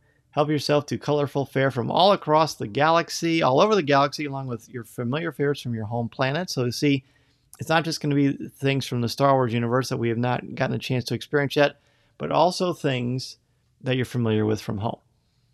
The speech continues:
And then you got breakfast that's hot and cold, small plates, beverages, juices, fresh brewed coffee, yum.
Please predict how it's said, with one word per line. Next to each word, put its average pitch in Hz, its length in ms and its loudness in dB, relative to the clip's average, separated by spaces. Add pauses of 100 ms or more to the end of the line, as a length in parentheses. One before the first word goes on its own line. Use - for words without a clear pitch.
(220)
And 131 120 2
then 135 480 2 (140)
you 127 140 -8
got 131 340 4 (840)
breakfast 131 400 -4
that's 120 160 -2
hot 165 240 6
and 175 180 0
cold, 156 300 0
small 147 240 2
plates, 143 500 0
beverages, 131 460 -2
juices, 135 500 -2
fresh 123 380 -4
brewed 117 200 -6
coffee, 160 520 0
yum. 135 400 -4